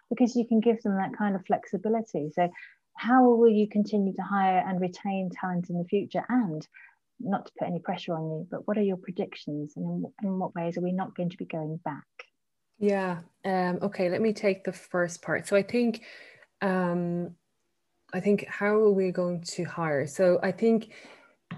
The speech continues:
Speaker 2: we're, we're go-, we're location agnostic, right? Which means that we don't have to rely on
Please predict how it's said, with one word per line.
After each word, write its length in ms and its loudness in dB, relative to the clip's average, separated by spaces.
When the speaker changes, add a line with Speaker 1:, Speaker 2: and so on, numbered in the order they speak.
Speaker 2:
we're, 340 10
we're 100 8
go-, 140 6
we're 220 8
location 460 4
agnostic, 680 0
right? 280 0
Which 200 -4
means 300 0
that 160 0
we 140 2
don't 140 2
have 220 -6
to 320 0
rely 500 0
on 340 -2